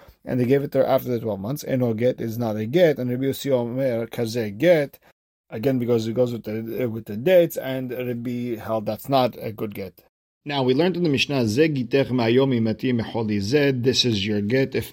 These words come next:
I die today from this sickness. Ve'amad ve'alach bashuk, and he got up and he was healthy and he was walking around the, the shuk. Amar Rav Huna, gito kematanato.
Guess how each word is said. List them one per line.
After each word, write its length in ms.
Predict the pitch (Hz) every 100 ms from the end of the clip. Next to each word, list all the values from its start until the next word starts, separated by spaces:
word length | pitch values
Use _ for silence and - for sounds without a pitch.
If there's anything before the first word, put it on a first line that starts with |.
| -
I 160 | 104 101
die 360 | 98 127 127
today 580 | 113 - 92 95 123 113
from 340 | - - 92
this 240 | 95 110 -
sickness. 560 | 147 143 131 127 120
Ve'amad 460 | 98 95 107 127 120
ve'alach 360 | 104 104 120 117
bashuk, 440 | 98 - 131 113
and 100 | 98
he 60 | 95
got 180 | 95
up 300 | 117 139 113
and 100 | 104
he 60 | 98
was 160 | 95 87
healthy 340 | 135 - 127
and 100 | 113
he 60 | 95
was 80 |
walking 400 | 101 117 - 107
around 360 | 104 117 123 113
the, 300 | 101 92 90 90
the 80 |
shuk. 300 | 101 165 160 - - - - _ -
Amar 360 | 147 190 180
Rav 20 |
Huna, 600 | 151 143 165 156 131 139 - _
gito 560 | 127 120 135 - 185 190
kematanato. 840 | 185 143 127 120 123 113 - 80